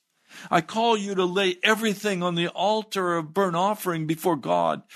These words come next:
Romans twelve, the first verses.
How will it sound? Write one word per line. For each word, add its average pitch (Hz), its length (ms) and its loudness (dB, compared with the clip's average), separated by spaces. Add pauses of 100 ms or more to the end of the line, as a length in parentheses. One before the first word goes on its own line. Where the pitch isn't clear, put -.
(140)
Romans 170 520 0
twelve, 180 520 -2 (200)
the 160 100 0
first 180 360 0
verses. 151 520 -2